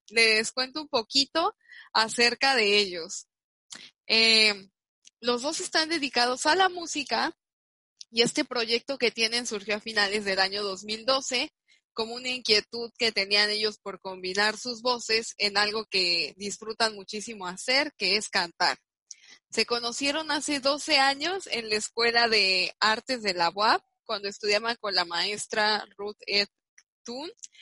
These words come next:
y su formación es académica. Sin embargo,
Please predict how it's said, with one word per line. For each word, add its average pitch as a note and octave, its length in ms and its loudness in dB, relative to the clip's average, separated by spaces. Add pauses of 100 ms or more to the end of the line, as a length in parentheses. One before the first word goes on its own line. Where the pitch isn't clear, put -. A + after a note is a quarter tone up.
(140)
y D4 240 4
su D#4 160 -6
formación B3+ 800 -6 (120)
es A3 220 0
académica. F#3 800 0
Sin G#3+ 220 -2
embargo, C4 760 0